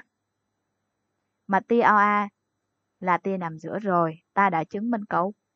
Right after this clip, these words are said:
A. Cái thứ hai, hai góc bằng nhau, mà phải là hai góc nào? Nè, O A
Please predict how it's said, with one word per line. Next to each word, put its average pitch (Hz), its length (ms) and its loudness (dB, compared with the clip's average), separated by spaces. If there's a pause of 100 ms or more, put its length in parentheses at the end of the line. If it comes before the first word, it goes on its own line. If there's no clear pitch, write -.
(140)
A. 170 380 -2 (720)
Cái 269 100 -4
thứ 302 120 0
hai, 214 420 0 (1500)
hai 247 260 0
góc 254 280 -2
bằng 160 240 -4
nhau, 190 340 0 (480)
mà 185 160 -2
phải 196 160 0
là 214 80 0
hai 202 160 -4
góc 226 160 -6
nào? 175 280 -4 (100)
Nè, 170 180 -6 (220)
O 220 160 2
A 208 420 0